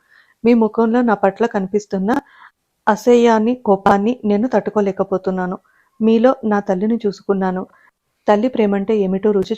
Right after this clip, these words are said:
చూడని నాకు హిమ 'తిను తల్లి' అంటూ భోజనం తినిపించేవారు. నా భార్యడి జుత్తును చూస్తూ మురిసిపోతూ నాకు జడ అల్లేవారు. ఒకసారి నాకు జ్వరం వచ్చి మూలుగుతుంటే రాత్రి అంతా నా పక్కనే కూర్చొని సపర్యలు చేశారు.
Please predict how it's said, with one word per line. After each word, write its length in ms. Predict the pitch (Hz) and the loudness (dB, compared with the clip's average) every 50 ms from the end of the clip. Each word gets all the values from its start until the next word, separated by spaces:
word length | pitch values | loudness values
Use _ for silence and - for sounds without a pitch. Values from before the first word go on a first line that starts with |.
| - | -2
చూడని 320 | 208 196 196 202 196 196 190 | -2 0 0 -2 -2 -2 -4
నాకు 380 | 185 190 190 190 - 277 320 - _ _ _ _ _ _ - | -4 -4 -6 -6 -8 -10 -10 -10 _ _ _ _ _ _ -8
హిమ 360 | - 226 208 214 226 240 247 247 - _ _ _ _ _ _ _ - | -4 -2 0 0 0 0 -2 -4 -10 _ _ _ _ _ _ _ -4
'తిను 200 | 220 214 220 247 | -2 -2 0 0
తల్లి' 440 | 247 240 214 202 196 214 214 - - | 2 0 0 2 0 -2 -4 -4 -4
అంటూ 320 | 202 196 190 190 214 247 285 | -6 -6 -4 -4 -2 -2 -2
భోజనం 440 | 269 185 202 196 185 - 214 226 226 | -2 -2 -2 -2 0 0 -2 -2 -2
తినిపించేవారు. 840 | - 208 190 185 202 190 185 - 190 180 180 180 180 180 180 180 - _ _ _ _ _ _ _ | -4 -4 -4 -2 -4 -4 -4 -4 -4 -2 -2 -2 -2 -2 -4 -6 -8 _ _ _ _ _ _ _
నా 140 | 202 202 208 | 0 0 2
భార్యడి 440 | 196 208 196 190 196 220 220 208 208 | 2 4 2 2 4 2 2 2 2
జుత్తును 340 | 165 202 202 - - 233 240 | 0 0 -2 -2 -4 -4 -4
చూస్తూ 540 | 233 - 208 202 196 - _ - 247 320 - _ _ _ _ _ _ _ 214 | -4 -2 -4 -4 -4 -6 _ -4 -4 -4 -4 _ _ _ _ _ _ _ -2
మురిసిపోతూ 800 | 202 202 220 - - 233 - 220 208 196 202 - 285 349 240 - - | -2 -2 -2 -4 -6 -2 0 2 2 2 0 -4 -8 -10 -10 -6 -4
నాకు 260 | 208 202 190 196 254 | -2 -2 -2 -2 -2
జడ 240 | 208 208 196 190 220 | 0 0 0 2 2
అల్లేవారు. 720 | 233 - 185 185 180 196 196 185 190 185 180 180 180 - _ _ _ _ _ _ _ _ - | 0 0 -2 -4 -4 -4 -2 -2 -2 -4 -4 -6 -8 -10 _ _ _ _ _ _ _ _ -4
ఒకసారి 480 | 233 240 254 233 240 220 220 233 269 254 | -2 -2 0 0 0 0 0 0 0 -2
నాకు 240 | 247 226 202 220 | -4 -4 -4 -4
జ్వరం 360 | 190 - 190 190 208 220 226 220 | -4 -4 -4 -2 -2 -4 -4 -2
వచ్చి 340 | 208 202 196 - - 233 | -4 -4 -4 -4 -4 -4
మూలుగుతుంటే 800 | 233 214 196 202 190 214 208 214 214 214 202 196 190 220 285 - _ _ _ _ _ _ | -2 -2 -2 -2 -2 -2 -4 -4 -4 -4 -6 -4 -4 -6 -6 -6 _ _ _ _ _ _
రాత్రి 360 | 190 202 196 214 208 - 226 226 | -2 0 0 0 -2 -4 -6 -6
అంతా 320 | 220 202 196 185 226 233 | -4 -6 -4 -4 -4 -2
నా 120 | 226 214 | -2 -2
పక్కనే 540 | 196 - 196 185 185 - 202 196 208 226 254 | -2 -2 -4 -6 -4 -6 -6 -4 -2 -2 -4
కూర్చొని 560 | 254 - - 202 - - 214 208 202 220 269 | -4 -4 -8 -8 -6 -6 -4 -4 -2 -2 -4
సపర్యలు 520 | 285 - 214 196 208 208 220 214 202 196 220 - 214 | -4 -4 -4 -4 -2 -2 0 0 0 -2 -4 -4 -6
చేశారు. 400 | 190 180 - 196 185 180 190 190 | -6 -4 -4 -4 -4 -4 -4 -6